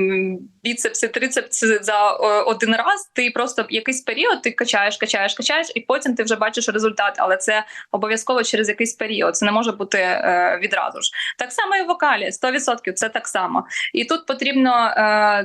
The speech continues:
також мати на увазі, що, е, у кожного різні можливості, але кожен індивідуальний. Тут не можна оцінювати творчість як,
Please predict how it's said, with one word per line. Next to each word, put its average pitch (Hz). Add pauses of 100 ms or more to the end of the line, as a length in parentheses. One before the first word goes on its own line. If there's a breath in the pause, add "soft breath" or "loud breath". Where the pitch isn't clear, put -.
також 240
мати 220
на 214
увазі, 240
що, 214 (680)
е, 202
у 233
кожного 247
різні 233
можливості, 214
але 202
кожен 233
індивідуальний. 220
Тут 208
не 226
можна 240
оцінювати 220
творчість 226
як, 202